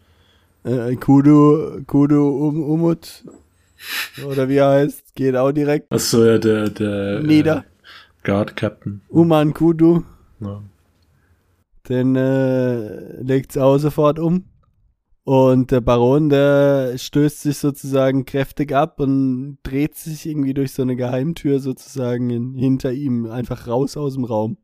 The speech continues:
Speaker 2: Ja, in so einem, na, Nebenzimmer. Und genau, sein, sein, äh, Schild war auch noch,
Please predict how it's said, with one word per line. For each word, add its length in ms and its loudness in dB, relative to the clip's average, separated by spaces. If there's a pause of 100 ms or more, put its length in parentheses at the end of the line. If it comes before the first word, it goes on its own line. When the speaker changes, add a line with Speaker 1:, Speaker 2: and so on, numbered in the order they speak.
(100)
Speaker 2:
Ja, 360 -2
in 300 -12
so 100 -10
einem, 340 -10 (640)
na, 280 -4 (1000)
Nebenzimmer. 720 -2 (720)
Und 300 0
genau, 260 2
sein, 340 2
sein, 380 0
äh, 340 -4
Schild 380 -2
war 80 -2
auch 140 -4
noch, 340 -6